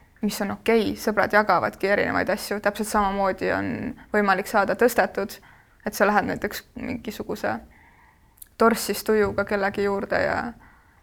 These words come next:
ja kahe tunni pärast sa tunned, et sa oled näpud püsti ja <laughs> naerad ja tantsid.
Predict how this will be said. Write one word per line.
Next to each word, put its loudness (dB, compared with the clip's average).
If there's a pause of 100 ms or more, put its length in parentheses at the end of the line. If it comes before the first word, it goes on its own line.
(140)
ja -2
kahe 0
tunni -4
pärast -4
sa -6
tunned, -6
et -4
sa -4
oled -2
näpud 0
püsti 4
ja 2
<laughs> 2
naerad 6
ja -2
tantsid. 2